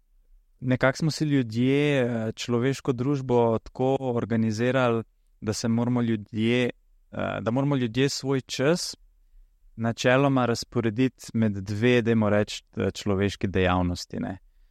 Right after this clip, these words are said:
Prva je neko, eh, lenarjenje ali pa ležernost, dajmo reči, a ne, kjer se ljudje ukvarjamo,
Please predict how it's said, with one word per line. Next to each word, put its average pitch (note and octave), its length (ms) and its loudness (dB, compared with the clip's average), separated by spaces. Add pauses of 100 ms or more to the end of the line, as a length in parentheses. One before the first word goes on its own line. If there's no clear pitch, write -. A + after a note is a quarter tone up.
(240)
Prva D3+ 340 4
je B2 440 2 (380)
neko, G#2+ 580 2 (540)
eh, G2 500 -2 (720)
lenarjenje A2 1000 2
ali G#2 140 4
pa - 140 -2
ležernost, G2+ 800 0
dajmo D3 320 0
reči, D#3+ 280 -4
a A2+ 80 0
ne, G#2+ 180 -2
kjer - 180 -2
se - 160 -6
ljudje A2+ 320 0
ukvarjamo, G2 880 2